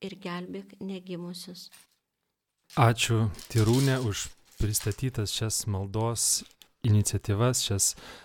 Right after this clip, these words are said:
Speaker 2: dvasinės, šios dvasinius reikalus, tokius, em, stipriai skambančius, e, su, su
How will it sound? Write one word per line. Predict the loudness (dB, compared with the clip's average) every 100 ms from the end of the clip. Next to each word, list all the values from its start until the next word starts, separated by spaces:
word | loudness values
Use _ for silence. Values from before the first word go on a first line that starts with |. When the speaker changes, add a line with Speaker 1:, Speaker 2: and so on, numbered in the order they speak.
| -8
Speaker 2:
dvasinės, | -2 2 4 4 2 2 2 2 0 -4 -6 -18 _ 0
šios | 2 4
dvasinius | 4 4 4 4 2 2 2
reikalus, | 2 2 -2 -2 -4
tokius, | -6 -4 -2 -2 0
em, | -2 0 0 0 0 -2 -2
stipriai | -2 0 2 4 4
skambančius, | 2 2 4 4 2 -2 -4 -4 -4 -8 -20 -20 -20 _ _
e, | 0 2
su, | 4 2 2 0 0 -2
su | -2 0 2 0